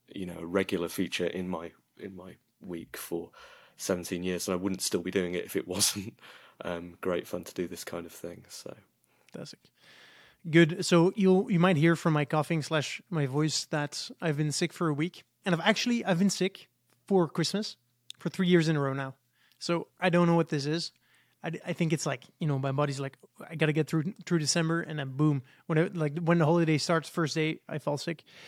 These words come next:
Speaker 2: Um, and then this morning, I went for my first CrossFit session in a while, and it was painful, and so my lungs are, um,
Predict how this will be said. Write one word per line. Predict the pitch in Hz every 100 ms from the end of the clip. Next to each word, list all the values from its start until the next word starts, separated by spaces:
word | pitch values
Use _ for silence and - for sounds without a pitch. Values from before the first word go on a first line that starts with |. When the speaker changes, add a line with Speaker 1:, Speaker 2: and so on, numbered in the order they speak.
| - - -
Speaker 2:
Um, | 135 131 131 131 - _ _ - _ _
and | 170
then | 170 175
this | 156
morning, | 170 185 170
I | 151
went | 156
for | - 160
my | 143
first | - 160 - -
CrossFit | - 156 165
session | - 156 - 160 160
in | 151
a | 143
while, | 135 151 160
and | 160 143
it | 147
was | 143 -
painful, | - 151 - 170
and | 147 131
so | 127
my | 151 139
lungs | 139 147 139
are, | 135 135
um, | 135 135